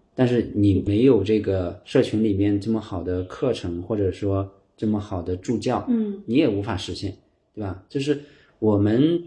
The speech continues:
Speaker 1: 但凡在一件事上都做得有成绩，以及持续有成绩的，都是非常务实的。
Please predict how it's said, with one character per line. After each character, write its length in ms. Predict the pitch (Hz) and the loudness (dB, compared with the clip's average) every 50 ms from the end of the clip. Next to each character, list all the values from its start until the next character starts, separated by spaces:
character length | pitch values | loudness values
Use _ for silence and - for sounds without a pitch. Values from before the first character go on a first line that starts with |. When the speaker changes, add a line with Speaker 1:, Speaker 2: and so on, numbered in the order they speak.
| - - | -2 0
Speaker 1:
但 160 | 202 180 151 | 2 2 2
凡 180 | 127 113 107 | 2 2 4
在 120 | 110 127 120 | 4 6 6
一 120 | 110 107 | 6 4
件 180 | 107 127 123 117 | 2 0 0 0
事 160 | 113 127 120 | 0 -2 -2
上 240 | 110 - 101 95 92 | -2 0 0 0 2
都 140 | 98 110 110 | 2 2 0
做 300 | 110 - - 131 123 104 | 0 0 4 6 6 6
得 160 | 104 101 95 - - | 6 4 2 0 -2
有 220 | 90 90 90 87 | -2 0 0 0
成 280 | 87 - - 92 92 95 | -2 -4 -2 -2 -2 -2
绩， 280 | 98 110 104 92 90 | 0 0 0 0 0
以 40 | 90 | -2
及 160 | 87 - 98 | -2 -4 -6
持 220 | 98 - - 110 101 | -4 -4 -4 -4 -2
续 100 | 101 123 | 0 0
有 80 | 110 | 0
成 220 | 98 92 - 90 87 | 0 0 -2 -2 -2
绩 140 | 92 101 95 | 0 0 0
的， 100 | 90 82 | 0 0
都 140 | - 117 | 0 0
是 160 | 117 - - 104 | 0 0 -2 -2
非 200 | - - 139 147 | 2 4 4 4
常 220 | 143 143 104 101 | 4 2 0 2
务 160 | 101 104 107 98 | 2 2 0 -2
实 240 | 95 - - 90 | -4 -6 -8 -8
的。 160 | 82 85 85 | -8 -8 -10